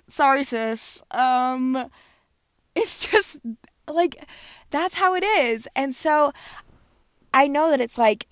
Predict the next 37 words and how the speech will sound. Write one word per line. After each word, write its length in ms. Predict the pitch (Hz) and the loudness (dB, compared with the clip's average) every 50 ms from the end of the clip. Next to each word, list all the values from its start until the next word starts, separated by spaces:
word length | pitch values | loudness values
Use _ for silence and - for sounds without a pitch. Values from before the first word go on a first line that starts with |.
| _ _ - | _ _ -12
"Oh, 140 | - 277 247 262 | -12 -12 -12 -12
but 100 | 277 294 | -10 -10
I'm 100 | 294 277 | -8 -6
not 220 | 277 269 277 277 | -6 -6 -6 -6
focusing 300 | 285 285 - 269 277 269 | -8 -12 -10 -10 -10 -10
on 60 | 262 | -8
myself. 520 | 254 254 240 - - - 240 233 226 226 - | -8 -6 -4 -4 -2 -2 0 0 -2 -2 -4
I'm 120 | - 240 | -8 -8
focusing 300 | 254 254 - - 294 277 | -8 -10 -10 -10 -10 -10
on 80 | 269 - - | -10 -10 -10
others 260 | 240 226 226 240 - | -8 -8 -10 -10 -10
and 100 | 254 240 | -10 -8
how 80 | 233 | -6
amazing 420 | 226 226 226 214 214 226 226 226 214 | -6 -6 -8 -8 -10 -8 -10 -10 -10
they 140 | 202 202 - | -10 -14 -14
are." 300 | 80 73 - - _ _ _ _ _ _ _ _ - - - - _ - | -14 -16 -16 -18 _ _ _ _ _ _ _ _ -20 -20 -20 -20 _ -12
But, 100 | 381 392 | -10 -8
like, 200 | 440 440 - - _ _ _ _ - | -6 -6 -8 -10 _ _ _ _ -10
don't 200 | - - 605 - 740 719 - | -6 -6 -6 -6 -8 -16 -16
be 100 | 339 262 | -10 -6
jealous 440 | 240 262 262 370 494 508 415 277 254 | -4 -2 0 2 2 2 2 0 -2
of 140 | 311 254 254 | -4 -4 -4
them, 400 | - 226 214 214 220 233 277 285 - | -2 -2 -2 -2 -2 -4 -4 -4 -2
okay? 280 | 320 320 339 370 370 330 | -2 -2 0 0 -2 -2
Just 240 | - 381 - - - _ _ _ _ _ _ _ _ _ _ _ - | -2 -4 -6 -8 -10 _ _ _ _ _ _ _ _ _ _ _ -4
be 120 | 381 440 | -4 -4
happy 380 | 349 - 240 240 415 - 659 587 | -2 2 2 2 2 2 -4 -14
for 160 | - - 220 208 | -10 -8 -8 -6
them 260 | 202 - 76 - 60 - | -6 -8 -8 -10 -12 -8
and 180 | - 277 285 285 | -6 -4 -2 -2
what 120 | 311 - | -2 -2
the 80 | 359 311 | -2 -2
Lord 200 | 262 277 320 453 | 0 0 0 0
has 100 | 403 254 | -2 -6
blessed 340 | - - 180 208 - - - | -6 -6 -6 -6 -4 -4 -6
them 140 | 277 226 170 | -6 -8 -10
with. 360 | - - - 226 - - | -12 -18 -18 -20 -20 -20